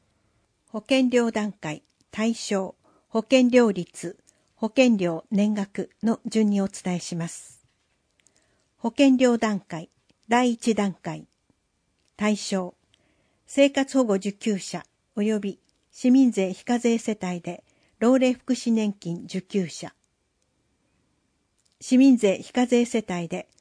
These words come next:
本人の年金収入と合計所得金額の合計が八十万円以下の方。保険料率、基準額かける零点四五。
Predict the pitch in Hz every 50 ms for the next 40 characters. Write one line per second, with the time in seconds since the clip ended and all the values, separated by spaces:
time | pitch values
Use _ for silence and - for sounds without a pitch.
0 | _ _ _ _ - 269 269 254 240 220 202 196 190 180 190 202 208 233 240 240
1 | - - 247 233 226 - - 233 220 208 190 180 175 175 - - 175 175 185 _
2 | _ _ _ _ _ _ _ 208 247 262 254 - 269 254 240 - 254 240 - 254
3 | 247 - - - 240 233 226 190 185 175 - 196 180 175 170 170 180 185 185 -
4 | - 196 185 180 175 170 170 - - _ _ _ _ _ _ - 208 202 - 262
5 | 247 233 247 240 240 226 220 214 214 208 202 196 196 196 - - 240 220 - 190
6 | 175 160 156 - - 151 - - 151 143 - _ _ _ _ _ _ _ _ _
7 | _ _ _ _ _ _ _ _ _ _ - 220 - - 269 262 247 233 240 226
8 | 208 185 180 165 - - - - - - _ _ _ _ _ _ _ _ _ _
9 | _ _ _ _ _ - 226 220 220 269 277 254 220 196 185 - - - - 196
10 | - - 202 185 185 165 - _ _ - 220 233 233 226 - - 180 170 165 165
11 | 196 185 190 196 196 185 180 190 170 156 143 -